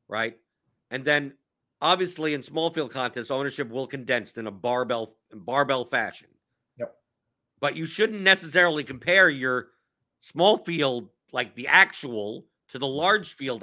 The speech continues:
Speaker 1: actual. Things need to be taken in context.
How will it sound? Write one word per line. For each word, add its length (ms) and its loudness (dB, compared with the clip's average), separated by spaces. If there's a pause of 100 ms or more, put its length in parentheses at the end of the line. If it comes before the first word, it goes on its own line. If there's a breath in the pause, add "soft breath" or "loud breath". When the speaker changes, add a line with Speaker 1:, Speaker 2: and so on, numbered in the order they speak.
Speaker 1:
actual. 680 -4 (400)
Things 260 -4
need 160 -6
to 60 -10
be 120 -12
taken 440 -8 (120)
in 300 -4
context. 840 -10